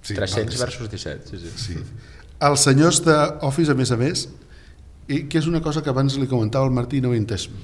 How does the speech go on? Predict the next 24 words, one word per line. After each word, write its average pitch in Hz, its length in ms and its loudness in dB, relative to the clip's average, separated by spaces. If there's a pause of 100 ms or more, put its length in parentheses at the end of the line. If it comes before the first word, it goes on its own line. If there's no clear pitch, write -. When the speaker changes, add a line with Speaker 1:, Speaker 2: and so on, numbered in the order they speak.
(140)
Speaker 1:
mai. 78 240 -10 (420)
Aquests 165 320 0
cent 147 200 0
euros 110 260 -2
que 110 80 -8
et - 120 -12
costa 104 360 -8 (400)
el 113 140 -8
primer 123 340 -4
any, 262 160 -10
si 131 160 -10
tu 147 180 -4
el 135 80 -8
compres 123 340 -6
la, 107 460 -8 (720)
la 113 160 -4
llicència 113 540 -4
Amazon, 156 400 -6
te'n 113 180 -6
costen 117 260 -8
seixanta-set. 80 540 -12 (400)
Speaker 2:
<laughs> 110 140 -6 (640)
Speaker 1:
Dius, 90 240 -10 (340)
i 107 60 -12